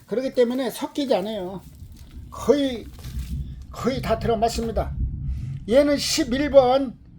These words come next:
십일 번 판매가 오만 원 한번 해보겠습니다. 판매가 오만 원, 십일 번. 십일 번 판매가 오만 원. 아, 입 좋아요. 제가 이렇게 보여드렸지만 입 좋습니다. 얘는.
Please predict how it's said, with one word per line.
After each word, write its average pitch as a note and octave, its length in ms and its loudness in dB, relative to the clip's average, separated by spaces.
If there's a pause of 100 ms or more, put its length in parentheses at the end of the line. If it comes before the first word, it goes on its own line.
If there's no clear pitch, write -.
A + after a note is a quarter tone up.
(220)
십일 D4+ 420 -2
번 C4 200 0
판매가 C#4+ 800 4 (340)
오만 D4+ 520 6
원 C4+ 180 4
한번 B3+ 260 0
해보겠습니다. A3+ 540 0
판매가 B3+ 400 -2
오만 A#3+ 400 2
원, G#3+ 80 0
십일 B3+ 400 -6
번. A3 420 4 (920)
십일 C4+ 400 -4
번 A#3+ 180 2
판매가 B3+ 480 0
오만 A3+ 600 6
원. D#3+ 220 -4 (1300)
아, F#3 120 2
입 B3 220 0
좋아요. A3+ 640 6
제가 A3+ 280 2
이렇게 F3+ 180 0
보여드렸지만 G#3 760 2
입 F3+ 200 -6
좋습니다. F3 680 -6
얘는. C#3+ 240 -6